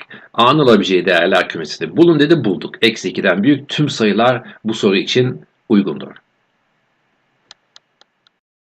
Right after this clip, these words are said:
Eksi x kare artı altı x eksi iki c artı bir,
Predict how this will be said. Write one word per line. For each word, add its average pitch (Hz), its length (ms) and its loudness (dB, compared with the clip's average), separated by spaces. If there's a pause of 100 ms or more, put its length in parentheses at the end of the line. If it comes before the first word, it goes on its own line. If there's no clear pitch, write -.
(1700)
Eksi 131 440 -2
x 180 300 -4
kare 95 280 0
artı 107 440 0
altı 151 300 0
x 165 280 0
eksi 120 280 -2
iki 120 160 -4
c 101 160 2
artı 92 380 -2
bir, 160 300 -2